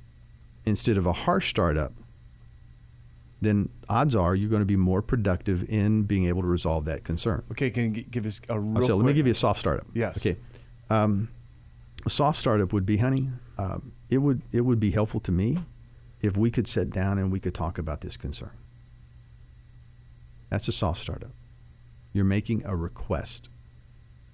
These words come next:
Speaker 1: You're not saying a harsh startup, which would be, "Okay, can you come on over here and sit down right now? We need to figure this out."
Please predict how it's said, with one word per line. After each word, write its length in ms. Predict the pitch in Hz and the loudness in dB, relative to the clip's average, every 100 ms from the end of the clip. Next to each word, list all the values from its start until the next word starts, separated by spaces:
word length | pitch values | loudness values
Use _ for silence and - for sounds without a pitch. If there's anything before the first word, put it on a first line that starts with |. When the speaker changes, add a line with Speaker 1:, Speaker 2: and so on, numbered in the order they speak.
| - - - - - - | -20 -20 -20 -20 -20 -8
Speaker 1:
You're 120 | - 107 | -2 0
not 100 | 117 | 0
saying 480 | - 92 85 90 104 | 0 2 2 0 -4
a 80 | 87 | -4
harsh 220 | 107 117 | 0 0
startup, 340 | - 69 73 104 | 0 0 0 -2
which 140 | 95 | -2
would 100 | 104 | 0
be, 220 | 92 92 - - - | 0 -2 -4 -16 -4
"Okay, 220 | 127 127 | -2 0
can 160 | 92 135 | 0 2
you 80 | 202 | 2
come 200 | 214 160 | 4 2
on 100 | 135 | 4
over 120 | 117 | 4
here 60 | 110 | 2
and 100 | 101 | 2
sit 180 | - 101 | 0 2
down 200 | 101 98 | 2 2
right 160 | 98 | 2
now? 100 | 92 | 2
We 160 | 104 226 | 2 4
need 160 | 165 107 | 4 4
to 60 | |
figure 240 | 92 98 82 | 2 2 2
this 220 | 73 - | 0 -2
out." 200 | 65 55 | -6 -8